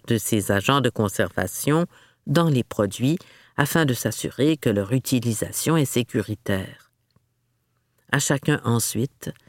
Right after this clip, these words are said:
de faire preuve de modération dans sa consommation des aliments qui en contiennent. Comme la majorité des agents de conservation sont ajoutés aux produits transformés, cuisiner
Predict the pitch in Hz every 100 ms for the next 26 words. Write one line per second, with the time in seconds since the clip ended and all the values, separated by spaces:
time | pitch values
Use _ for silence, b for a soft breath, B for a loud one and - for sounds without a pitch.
0 | b b - 147 143 123 - 123 120 135
1 | 127 120 110 127 131 110 113 - - 120
2 | 139 127 107 - 113 - 123 - 117 110
3 | - 160 143 123 117 113 110 120 147 -
4 | 127 127 139 - 110 - - 92 92 -
5 | 117 _ _ _ _ _ _ _ _ _
6 | _ _ _ _ 160 151 147 147 143 143
7 | 135 131 147 131 123 131 127 127 113 -
8 | 110 120 104 110 104 - 120 113 - 104
9 | 110 110 117 - 135 127 - 113 107 -
10 | - 127 - 147 - 113 107 - 117 -
11 | 147 170 180 _ _ _ _ _ _ _
12 | _ - 214 190 165 156 123